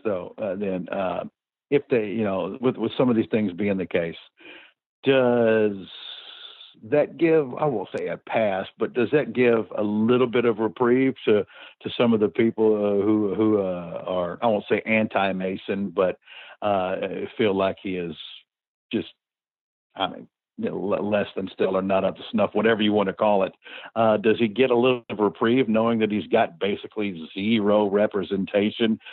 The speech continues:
uh, from his own university when no one else in this conference, uh, that I know of plays on, plays by that? I mean, he's already got, he's already handcuffed in so many ways, but when the pro, the organ-, the institution itself,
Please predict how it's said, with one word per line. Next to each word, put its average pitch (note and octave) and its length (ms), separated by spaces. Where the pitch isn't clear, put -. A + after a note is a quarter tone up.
uh, G2 440
from G#2+ 140
his G2 160
own G#2+ 240
university G#2+ 720
when F#2+ 600
no C3+ 160
one G2+ 280
else E2+ 280
in F2+ 260
this F#2 140
conference, F2 460
uh, G#2 160
that F#2 140
I A#2 140
know E2+ 360
of F2 240
plays G2 320
on, F#2 160
plays F#2+ 300
by F2+ 140
that? G2 260
I F2+ 100
mean, G2 160
he's D3 260
already A2 240
got, G2 320
he's G#2 380
already - 160
handcuffed A2+ 460
in F2 140
so A2 120
many F2+ 220
ways, G2 380
but F#2 160
when F#2+ 200
the F2 140
pro, F#2+ 320
the F#2 200
organ-, F#2+ 360
the F#2 140
institution A2+ 600
itself, G#2+ 500